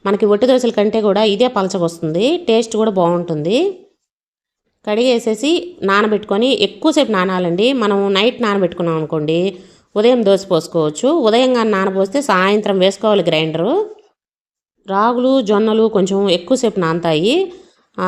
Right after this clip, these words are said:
నేను ఉదయాన్నే నానేస్తున్నాను. ఇప్పుడు నైన్ అయింది టైము, ఇప్పుడు నానేస్తున్నాను.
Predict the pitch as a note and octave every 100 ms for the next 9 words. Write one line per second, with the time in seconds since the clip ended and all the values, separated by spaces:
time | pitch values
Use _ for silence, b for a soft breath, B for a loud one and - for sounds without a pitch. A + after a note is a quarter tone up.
0 | F#3 F#3 F#3 E3+ G3+ G3+ G3+ G3 G3+ A3+
1 | A#3+ B3 G3+ F#3+ F#3 - F3 F3+ B3 C#4
2 | - - - F#3 F3+ F#3 F#3+ G3+ F#3 E3
3 | E3+ B3 A#3+ - G3+ F3+ F3+ G3 G3 D#3+
4 | D#3+ A3+ G#4+